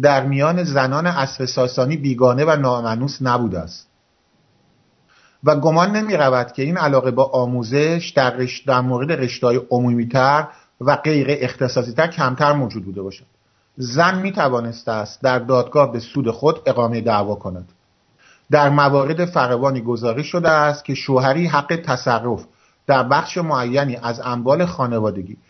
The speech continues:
یا بهای آن را به زن خود واگذار کرده است. در یک مورد جالب دیگر می‌خوانیم مردی با دو زن قراردادی می‌بندد که یک شرکت سهامی تجاری تشکیل دهد و در این شرکت هر یک از سه طرف دارای حقوق برابر می‌باشد،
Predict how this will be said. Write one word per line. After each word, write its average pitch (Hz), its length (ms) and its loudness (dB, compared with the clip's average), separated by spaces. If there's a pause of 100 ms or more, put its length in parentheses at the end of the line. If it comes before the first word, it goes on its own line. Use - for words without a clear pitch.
(200)
یا 139 180 6
بهای 131 520 2
آن 131 200 -2
را 170 120 2
به 147 100 -2
زن 123 260 -2
خود 165 180 -4
واگذار 117 460 0
کرده 90 320 -12
است. - 220 -20 (800)
در 156 180 4
یک 190 160 2
مورد 175 280 -2
جالب 143 380 2
دیگر 135 300 0
می‌خوانیم 170 540 -4
مردی 156 380 -2
با 127 160 0
دو 127 200 -2
زن 175 240 2
قراردادی 135 560 -2
می‌بندد 147 600 -2
که 135 80 -4
یک 143 140 -6
شرکت 143 460 -2
سهامی 123 520 -2
تجاری 123 400 -2
تشکیل 98 380 -6
دهد 92 200 -10 (760)
و 143 120 4
در 147 140 6
این 185 100 0
شرکت 127 460 -2
هر 151 160 0
یک 190 160 -2
از 135 140 0
سه - 160 -6
طرف 147 380 -2
دارای 139 260 2
حقوق 147 320 -2
برابر 117 460 0
می‌باشد، 92 380 -12